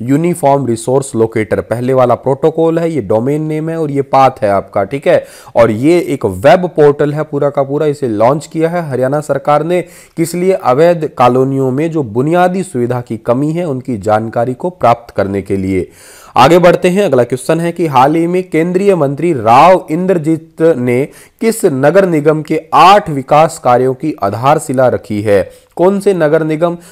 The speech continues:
नगर निगम है ये गुरुग्राम का, और गुरुग्राम नगर निगम में आठ विकास कार्यों की जो है आधारशिला रखी है अभी, अ, recently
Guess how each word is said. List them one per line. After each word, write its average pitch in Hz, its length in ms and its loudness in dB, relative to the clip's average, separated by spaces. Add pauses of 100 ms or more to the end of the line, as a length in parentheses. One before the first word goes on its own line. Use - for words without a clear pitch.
(140)
नगर 151 240 4
निगम 135 360 0
है 131 200 -2
ये 107 140 0
गुरुग्राम 156 640 0
का, 175 140 -4
और 160 100 0
गुरुग्राम 139 880 2
नगर 135 180 0
निगम 120 320 0
में 135 180 -4 (120)
आठ 170 360 4
विकास 139 560 0
कार्यों 123 260 0
की 127 160 -8
जो 123 160 -4
है 151 240 0 (300)
आधारशिला 131 640 2
रखी 127 340 -2
है 170 260 0
अभी, 139 400 -4
अ, 107 80 0
recently 127 680 -2